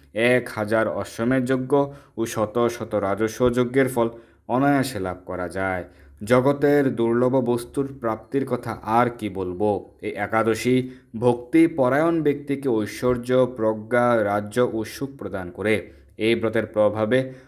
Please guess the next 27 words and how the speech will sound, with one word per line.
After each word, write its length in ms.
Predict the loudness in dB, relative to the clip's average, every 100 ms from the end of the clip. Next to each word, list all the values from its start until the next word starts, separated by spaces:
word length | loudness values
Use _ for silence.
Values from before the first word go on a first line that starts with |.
| _ 2
পর্বত 480 | 4 6 6 6 2
পরিমাণ 500 | -2 0 0 0 -2
পাপরাশিও 600 | -4 -2 -2 -2 -2 -2
দূর 220 | -2 -6
হয়ে 240 | -6 -6 -4
যায়। 320 | -2 -2 -4 -12 _ _ -6
যারা 240 | 2 4 2
একাদশীতে 840 | 0 -2 0 0 -2 -2 0 2
রাত্রি 360 | 2 0 -2 -4
জাগরণ 580 | -2 -2 -2 0 0
করেন, 380 | 2 2 2 -4 -12 _
তাদের 220 | -2 0
সমস্ত 480 | 0 -2 -4 -4 -4
পাপ 400 | -2 2 2 0
দূরীভূত 420 | -4 -6 -6 -10
হয়। 300 | -10 -6 -6 -8 -16 _
শ্রেষ্ঠ 340 | -6 -6 -6 -6
মুনিগণ 560 | -2 -2 0 0 0 -4
তপস্যার 560 | -6 -8 -4 0 2
দ্বারা 340 | 4 4 2 -2 -20 _ -8
যে 240 | 0 0
ফল 240 | 2 0 0
লাভ 280 | 0 -2 -2
করেন, 580 | 2 4 4 0 -8 -6
এই 180 | 0 2
ব্রতের 300 | 2 0 -2
উপবাসে 680 | -2 -4 -2 0 0 -2